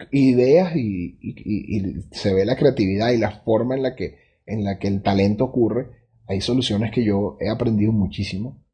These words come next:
revisando. Así que el code review no es un solamente para un solo lado, o sea, m-, muchas veces aprenden todo.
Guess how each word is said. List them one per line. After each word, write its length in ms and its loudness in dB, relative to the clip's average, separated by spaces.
revisando. 420 -4
Así 140 -4
que 60 -2
el 80 0
code 160 0
review 240 2
no 100 2
es 80 -6
un 200 -2
solamente 680 -2
para 200 -2
un 80 -4
solo 220 0
lado, 520 2
o 60 -10
sea, 100 -4
m-, 480 -4
muchas 380 -2
veces 260 -2
aprenden 460 -2
todo. 360 -6